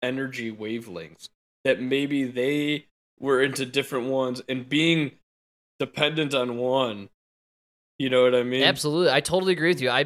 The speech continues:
Speaker 2: I believe that they were attuned to a different frequency than we are. We are attuned to a certain
Speaker 1: Yes.
Speaker 2: frequency, and we operate in
Speaker 1: But
Speaker 2: this
Speaker 1: maybe,
Speaker 2: frequency.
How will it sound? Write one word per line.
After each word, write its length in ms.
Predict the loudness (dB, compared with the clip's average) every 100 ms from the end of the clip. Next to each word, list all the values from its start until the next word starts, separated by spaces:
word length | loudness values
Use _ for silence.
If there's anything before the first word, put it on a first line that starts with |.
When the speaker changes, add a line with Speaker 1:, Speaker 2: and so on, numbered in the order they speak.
| 0
Speaker 2:
I 100 | -2
believe 400 | 0 -2 -2 -2
that 180 | 0 2
they 140 | 2 2
were 140 | 2
attuned 520 | 0 -4 -2 -2 -2 -4
to 160 | -2
a 40 | 0
different 360 | -2 -2 -8
frequency 760 | -4 -4 -2 -4 -2 -2 -4 -8 _ -4
than 200 | -2 0
we 160 | 2 2
are. 180 | 2 -6
We 220 | -2 2
are 240 | 4 6 4
attuned 460 | 2 -2 -2 -4
to 180 | -4 -2
a 60 | -2
certain 320 | 0 -2 -2
Speaker 1:
Yes. 80 | -4
Speaker 2:
frequency, 540 | -4 -2 -2 0 0
and 120 | 0
we 140 | -2 0
operate 460 | 0 2 2 2
in 60 | 4
Speaker 1:
But 80 | 6
Speaker 2:
this 80 | 8
Speaker 1:
maybe, 180 | 8
Speaker 2:
frequency. 400 | 8 4 -4 -10